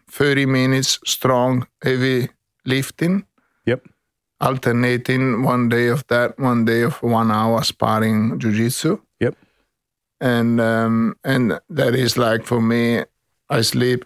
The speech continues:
Speaker 1: I eat, I do Wim Hof, I do my training, I do, I do my day.
Speaker 2: And then you
Speaker 1: So
Speaker 2: go to
Speaker 1: it's
Speaker 2: work.
Speaker 1: a compulsory for me.
Speaker 2: <laughs>
Speaker 1: It's compulsory.
Speaker 2: So basically,
Speaker 1: Yeah.
Speaker 2: before you go to work, you're,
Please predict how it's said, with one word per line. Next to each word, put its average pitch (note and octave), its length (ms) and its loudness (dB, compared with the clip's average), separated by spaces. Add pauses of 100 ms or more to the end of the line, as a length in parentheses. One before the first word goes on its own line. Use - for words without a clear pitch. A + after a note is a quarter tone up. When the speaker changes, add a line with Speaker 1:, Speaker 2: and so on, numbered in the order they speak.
Speaker 1:
I - 220 0
eat, A#2+ 480 -4 (1300)
I A#2+ 160 0
do B2 220 -2
Wim A#2 500 0
Hof, A2+ 440 -2 (240)
I A#2 120 -2
do A#2 200 -2
my A2+ 180 0
training, A2 600 -2 (1120)
I C#3 120 -2
do, C3 280 -2
I C3 160 0
do A#2+ 160 -2
my G#2+ 200 0
day. G#2 360 -2 (320)
Speaker 2:
And A2 120 0
then G#2+ 100 0
you A2+ 60 2
Speaker 1:
So B2+ 40 2
Speaker 2:
go C3 60 2
to B2+ 60 2
Speaker 1:
it's A#2 80 2
Speaker 2:
work. A2+ 100 2
Speaker 1:
a - 20 0 (100)
compulsory B2 680 2
for - 260 -4
me. G#2+ 200 2 (220)
Speaker 2:
<laughs> - 80 0 (260)
Speaker 1:
It's - 120 -2
compulsory. B2 760 2 (420)
Speaker 2:
So D3 180 0
basically, D#3 460 0
Speaker 1:
Yeah. G#2+ 60 -2
Speaker 2:
before D3 300 0
you C#3+ 60 0
go B2 160 0
to A2+ 60 2
work, G#2+ 440 0
you're, A2+ 180 2